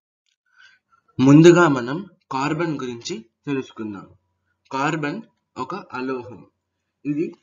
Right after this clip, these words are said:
ఆధునిక ఆవర్తన పట్టికలోని పద్నాలుగవ గ్రూపుకు చెందిన మూలకం.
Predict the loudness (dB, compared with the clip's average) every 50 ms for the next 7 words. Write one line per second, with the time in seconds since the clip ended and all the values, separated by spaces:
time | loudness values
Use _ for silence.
0 | _ _ -12 -10 -8 -8 -8 -8 -10 -10 -10 -10 -12 -10 -8 -10 -8 -8 -10 -12
1 | -12 -12 -10 -10 -10 -12 -14 -16 -16 -18 -14 -12 -10 -10 -10 -8 -8 -10 -10 -12
2 | -16 _ _ _ _ -10 -10 -10 -8 -8 -6 -6 -6 -6 -6 -6 -8 -8 -8 -8
3 | -10 -12 -12 -14 -14 -14 -14 -14 -12 -12 -12 -10 -10 -8 -8 -8 -8 -10 -10 -12
4 | -12 -12 -12 -12 -14 -14 -18 -20